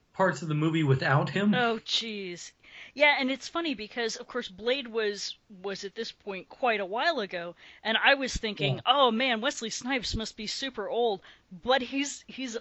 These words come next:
Speaker 2: only fifty-four. So that, that's, you know,
Speaker 1: He,
Speaker 2: right
Speaker 1: he does look roughly the same. If you saw the, uh, the last Expendables movie they made, and he's in it.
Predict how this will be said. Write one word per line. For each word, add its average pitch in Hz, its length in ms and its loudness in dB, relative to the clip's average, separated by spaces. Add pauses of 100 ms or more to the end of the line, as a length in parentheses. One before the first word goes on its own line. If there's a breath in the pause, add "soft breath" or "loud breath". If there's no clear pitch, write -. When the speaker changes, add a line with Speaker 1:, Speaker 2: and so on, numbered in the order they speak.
Speaker 2:
only 349 360 -2
fifty-four. 370 920 2 (360 loud breath)
So 226 360 6
that, 233 320 6
that's, 302 420 4
you 294 100 2
know, 254 240 4
Speaker 1:
He, 320 100 2 (120)
Speaker 2:
right 285 140 12
Speaker 1:
he 247 40 2
does 269 260 2
look 214 260 4
roughly 180 300 4
the 143 140 4
same. 151 420 8
If 135 220 8
you 160 80 6
saw 160 320 6
the, 147 320 6
uh, 139 220 10
the 127 120 4
last 143 480 6
Expendables 135 760 6
movie 123 380 8
they 123 180 6
made, 120 380 6
and 117 140 6
he's 135 240 12
in 143 160 12
it. 110 300 4